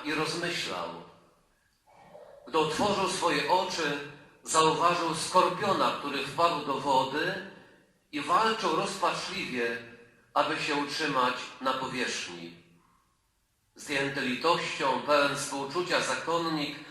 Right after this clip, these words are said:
zanurzył rękę w wodzie, złapał tego skorpiona i położył go na brzegu. W nagrodę owad, odwracając się niespodziewanie, urządlił go,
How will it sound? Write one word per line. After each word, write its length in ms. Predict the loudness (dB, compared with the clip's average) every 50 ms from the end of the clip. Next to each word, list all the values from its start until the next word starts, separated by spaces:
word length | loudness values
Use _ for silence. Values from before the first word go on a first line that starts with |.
| -18 -18 -18 -20 -14 -8
zanurzył 640 | -2 2 2 2 4 4 4 4 4 4 2 6
rękę 380 | 6 6 6 6 2 2 0 -2
w 220 | -2 -2 -6 -4
wodzie, 500 | 0 2 2 2 2 0 -2 -2 -4 -6 -10 -12 -16 -20 -20 -20 -20 -20 _ _
złapał 460 | _ -2 6 6 6 6 6 2 2 2
tego 260 | 0 0 0 -2 -4
skorpiona 880 | -4 -4 -2 -2 -2 -2 -2 0 0 2 2 4 4 2 2 2 0 -4 -8 -14 -16 -20 -20 -18 -10
i 80 | -10 -8
położył 580 | -6 -4 -2 -2 -2 -2 -2 -2 -6 -6 -4 -2
go 440 | 0 2 2 2 2 0 -2 -8 -8
na 140 | -4 -4 -4
brzegu. 640 | -4 -4 -6 -6 -8 -8 -10 -12 -14 -14 -16 -16 -20 -20 _ _ _ _ _ _ _ _ _ _ _ _ _ _ _ _ _ _ _ _ _ _ _ -20 -18 -14
W 100 | -4 0
nagrodę 800 | 0 0 2 2 2 2 2 2 0 0 0 0 -2 -4 -8 -12 -16 -20 -20 -20 _ _
owad, 640 | 0 0 2 2 0 -2 -2 -2 -6 -10 -14 -18 -20 -20 -20 _ _ _ _ _ _ _ _ _ _ _ _ _ _ _
odwracając 680 | -2 -2 0 2 0 0 0 0 -2 -2 -2 -4 -4 -2
się 200 | -2 0 0 0
niespodziewanie, 1160 | 0 -2 -2 -2 -2 -2 -2 0 0 0 2 2 2 2 2 0 -2 -2 -4 -6 -8 -10 -14 -18 -20 -20 -20 _ _ _ _
urządlił 720 | -4 -2 2 4 4 4 4 2 -2 -4 -8 -8 -10 -8
go, 340 | -8 -6 -6 -6 -8 -10 -12